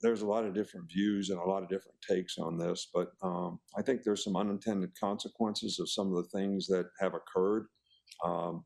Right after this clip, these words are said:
you know, I think name, image, and likeness is great for players. They've always been able to work. They've always been a-, able to make money. So, uh, now that they can use their name, image, and likeness, it's just a, a better way for them to do it. I think when you start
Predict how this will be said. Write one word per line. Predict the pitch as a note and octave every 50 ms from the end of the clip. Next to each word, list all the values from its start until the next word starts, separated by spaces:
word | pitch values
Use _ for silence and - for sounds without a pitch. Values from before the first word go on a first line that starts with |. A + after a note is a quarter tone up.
| _ _
you | - A2+ G#2+
know, | G2+
I | A2+ B2+
think | - C3+ G2+ E2
name, | E2+ F#2+ G2+ G2+ G2+
image, | G2 G2 F#2+ F2+ -
and | F2+ E2+
likeness | F2+ F#2+ F#2+ - - F#2 - -
is | F2 E2 -
great | - F2+ F2+ F2+ F2+
for | - E2+ -
players. | - F#2 E2+ E2 D#2 D#2 D#2
They've | F2 F2+ F2
always | F#2+ G2 G#2 G#2 G#2 G2
been | F2+ - F#2+ F#2
able | F#2 F#2 F2 -
to | F2
work. | E2 F2 F#2+ F#2+ F#2+ -
They've | - F2 D#2+
always | F2+ F2+ F#2+ F#2+ F#2+ -
been | - F#2 F2+ F#2
a-, | F#2 F2+ F2+ - - F#2+
able | F#2+ F#2 F2+ F2+
to | E2+ E2+ E2 - - _ -
make | F#2 F2+ - -
money. | F2 F2+ F2+ F#2 F2+ F2+
So, | F2+ - - F2 E2+ F2 F2 E2+ - _ _ _ _ _ _ _ _ -
uh, | E2 E2 E2+ E2+ E2 E2 E2 - -
now | F2+ - G2+ G2+ G2 F#2+ - G2
that | F#2 F2+
they | - F#2+ F#2
can | F#2 F#2 F2+
use | F2+ F#2+ F#2+ F2+ F2+
their | F#2 F2+ F2+
name, | F2+ F#2 F#2 F2+ F2+
image, | F2+ F2+ F2 D#2+ -
and | E2+ E2+
likeness, | F#2+ G2 - - F#2 F2+ - -
it's | F#2+ F2+ -
just | G2 F#2+ - -
a, | F#2 E2 - _ -
a | F2 F2+ - -
better | G2+ G2 F#2+ F#2
way | E2 F2 F2+ F2+ F2
for | - - F2
them | E2+ E2 E2
to | D#2+ D#2 -
do | G#2 G#2 F#2+ E2+
it. | D#2 - _ _ - - _ _ _ -
I | G2+
think | - - A#2+ A2 F#2 -
when | G#2 G#2 G2
you | F#2+ F#2
start | E2+ - - A#2+ A2 G2+ G2+ - -